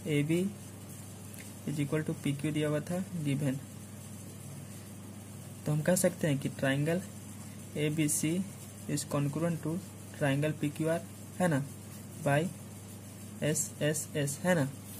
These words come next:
जब एसएस से प्रूफ हो गया हमारा कि ट्रायंगल एबीसी congruent to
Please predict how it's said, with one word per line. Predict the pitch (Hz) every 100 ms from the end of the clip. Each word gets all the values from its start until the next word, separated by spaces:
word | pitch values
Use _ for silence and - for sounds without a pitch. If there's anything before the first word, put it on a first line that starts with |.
| - - - - -
जब | 139
एसएस | 143 180 180
से | -
प्रूफ | - 170 180 -
हो | 180
गया | 160 131
हमारा | 123 120 139 175 -
कि | 120
ट्रायंगल | 143 127 139 156 - - - -
एबीसी | 139 147 165
congruent | 147 135 143 151
to | 147